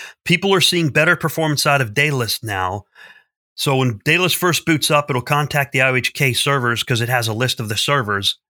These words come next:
and say, basically, "Hi, I'm a node. What does the network look like?" And then it will start gathering information about the network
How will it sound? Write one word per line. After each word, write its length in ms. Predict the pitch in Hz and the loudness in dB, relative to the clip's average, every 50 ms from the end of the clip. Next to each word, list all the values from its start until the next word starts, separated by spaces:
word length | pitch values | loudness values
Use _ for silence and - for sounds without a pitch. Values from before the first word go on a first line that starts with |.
| _ | _
and 120 | - 117 110 | -6 -4 -2
say, 380 | - - 127 117 113 107 - _ _ _ _ _ _ - | 0 0 0 0 0 0 -2 _ _ _ _ _ _ -2
basically, 460 | 135 131 120 - 123 - 120 113 104 - _ _ _ - | 0 0 0 -2 -2 -2 -2 -2 -2 -4 _ _ _ -2
"Hi, 120 | - 147 147 | 0 2 2
I'm 80 | 143 | 2
a 60 | 127 | 0
node. 400 | 123 131 139 135 135 131 110 110 | 0 0 0 0 0 0 -2 -2
What 140 | 120 131 - | -4 -4 -2
does 140 | 139 113 101 | -2 -4 -2
the 100 | 113 120 | -2 -2
network 320 | 127 131 117 117 120 104 - | -2 -2 -2 -4 -8 -12 -8
look 240 | 123 120 143 - - | -6 -6 -6 -6 -6
like?" 280 | 120 107 104 104 - - | -6 -4 -4 -4 -4 -4
And 100 | 110 117 | -4 -2
then 140 | 120 120 | -2 -2
it 80 | 120 120 | -4 -6
will 80 | 120 113 | -6 -8
start 340 | - - - 127 123 107 | -6 -2 -2 -2 -2 0
gathering 360 | 107 123 123 127 131 131 123 123 | 0 0 0 0 0 -2 -2 -2
information 520 | 117 - - 120 117 123 123 117 - 123 | -4 -4 -4 -2 -2 -2 0 -2 -2 -2
about 240 | 117 113 117 110 - | -2 -4 -4 -4 -4
the 80 | 113 | -6
network 480 | 110 117 123 - 120 110 110 110 - _ | -4 -4 -4 -4 -4 -4 -6 -6 -6 _